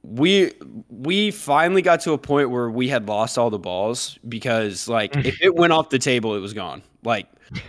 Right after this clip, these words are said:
Speaker 1: if somebody didn't catch it in the air on the way out, like, it was just either getting trampled or it was just, you know, you were never gonna find it. So by the end of the night, uh, you know, you know what a Borg is, right?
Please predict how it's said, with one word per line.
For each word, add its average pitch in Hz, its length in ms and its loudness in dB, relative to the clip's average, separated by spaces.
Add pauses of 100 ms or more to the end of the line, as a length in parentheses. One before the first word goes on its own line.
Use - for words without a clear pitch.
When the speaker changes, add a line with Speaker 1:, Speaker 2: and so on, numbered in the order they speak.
(120)
Speaker 1:
if 117 120 -12
somebody 180 280 4
didn't 170 200 4
catch 143 300 -2
it 151 120 -2
in 135 120 0
the 123 120 -2
air 123 280 0
on 127 200 -2
the 123 80 -2
way 117 240 0
out, 104 320 -2
like, 107 180 -6
it 113 100 -4
was 107 140 -6
just 98 280 -10
either 127 240 -2
getting 123 300 -4
trampled 131 680 0
or 110 200 -2
it 101 180 -4
was 101 160 -8
just, - 280 -8 (200)
you 113 160 -6
know, 92 120 -8
you 104 200 -8
were 104 140 -6
never 101 240 -4
gonna 90 160 -6
find 87 320 -6
it. 82 160 -8 (440)
So 131 420 4 (440)
by 139 140 2
the 143 120 4
end 175 120 2
of 160 40 2
the 151 60 2
night, 131 380 2 (240)
uh, 110 380 0 (140)
you 139 160 0
know, 123 280 0
you 165 160 0
know 185 60 8
what 139 100 6
a 113 40 0
Borg 117 440 0
is, 127 280 0
right? 123 360 0